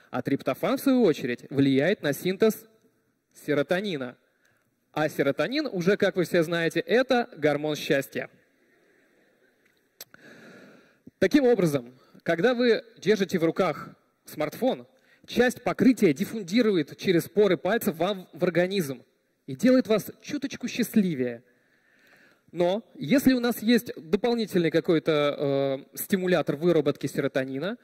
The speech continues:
соответственно, наши внутренние, э, уже хуже работают, и нам с каждым разом нужно все больше и больше трогать телефон.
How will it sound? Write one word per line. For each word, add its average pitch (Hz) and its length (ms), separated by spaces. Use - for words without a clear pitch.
соответственно, 185 520
наши 170 420
внутренние, 254 760
э, - 200
уже 180 380
хуже 185 320
работают, 156 580
и 160 80
нам 160 280
с - 100
каждым 160 300
разом 151 300
нужно 147 300
все 147 200
больше 170 540
и - 20
больше 156 340
трогать 143 320
телефон. 127 520